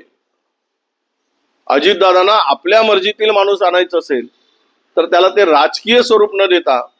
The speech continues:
त्या पुण्यामध्ये एक कडक शिस्तीचा पोलीस कमिशनर आत्ता आणला गेला पाहिजे.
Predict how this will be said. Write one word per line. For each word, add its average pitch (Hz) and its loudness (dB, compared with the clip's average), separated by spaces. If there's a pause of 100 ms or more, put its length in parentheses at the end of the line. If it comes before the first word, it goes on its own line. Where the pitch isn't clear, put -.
(640)
त्या 214 0
पुण्यामध्ये 185 0 (760)
एक 226 -2
कडक 240 2
शिस्तीचा 180 -2 (520)
पोलीस 180 -4 (200)
कमिशनर 170 0 (1400)
आत्ता 156 0
आणला 170 2
गेला 190 2
पाहिजे. 151 -2